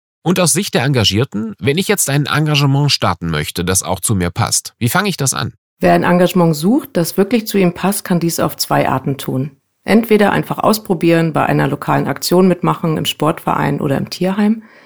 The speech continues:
Speaker 2: So merkt man relativ schnell, ob es sich richtig anfühlt. Oder man geht es etwas strukturierter und dadurch nachhaltiger an und stellt sich drei Fragen. Was interessiert mich wirklich? Wie viel Zeit habe ich realistisch? Und möchte ich mich vor Ort oder lieber flexibel digital engagieren?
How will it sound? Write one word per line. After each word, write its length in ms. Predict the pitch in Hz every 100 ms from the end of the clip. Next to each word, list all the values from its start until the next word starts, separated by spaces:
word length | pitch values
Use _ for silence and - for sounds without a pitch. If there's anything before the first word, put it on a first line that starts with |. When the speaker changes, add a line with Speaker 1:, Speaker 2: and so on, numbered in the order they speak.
| - -
Speaker 2:
So 140 | -
merkt 280 | 156 170 170
man 120 | 175
relativ 480 | 156 160 165 170 -
schnell, 320 | 147 139 156
ob 140 | 160 160
es 100 | -
sich 180 | -
richtig 320 | 156 - - -
anfühlt. 520 | - - 147 151 - _ _ _ _ -
Oder 320 | 165 220 220
man 200 | 196 170
geht 220 | 180 185
es 140 | 175
etwas 320 | - - 160 -
strukturierter 680 | 160 - 151 160 196 190
und 140 | 160 147
dadurch 320 | 147 151 151
nachhaltiger 720 | 139 160 - 135 135 139 135
an 280 | 147 202 226
und 160 | 170 -
stellt 240 | 156 160
sich 180 | 175 -
drei 240 | - 143
Fragen. 500 | 143 - - 117 156 - _ _ _ _
Was 180 | 156 -
interessiert 480 | 180 - 165 160 -
mich 240 | 143 -
wirklich? 540 | 160 180 240 277 - _ _ _ -
Wie 120 | 185
viel 140 | 180
Zeit 280 | - 170 175
habe 160 | 185 165
ich 140 | -
realistisch? 680 | 156 139 151 185 - 240 - _ _ _ -
Und 100 | 160
möchte 260 | 190 -
ich 120 | 196
mich 160 | 185 160
vor 180 | - -
Ort 300 | 151 208 214
oder 240 | 175 175
lieber 260 | 165 165 160
flexibel 540 | 175 160 - 170 165
digital 500 | 156 160 - 147 156
engagieren? 600 | - 135 131 - - -